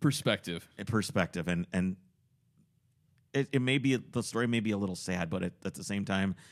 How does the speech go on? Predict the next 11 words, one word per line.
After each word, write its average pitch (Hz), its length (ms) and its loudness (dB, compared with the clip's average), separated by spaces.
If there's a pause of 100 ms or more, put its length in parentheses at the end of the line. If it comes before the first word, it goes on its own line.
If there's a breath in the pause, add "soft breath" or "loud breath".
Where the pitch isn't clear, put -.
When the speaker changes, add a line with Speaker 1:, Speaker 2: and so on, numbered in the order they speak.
(120)
Speaker 2:
the 107 80 2
humanity 90 520 2
of 78 120 -6
it - 80 -12
is - 140 -12
really - 180 -12
special. - 380 -16 (680)
Speaker 1:
Absolutely. - 340 -4
Speaker 2:
All 135 40 8
right, - 200 2
so, 151 280 6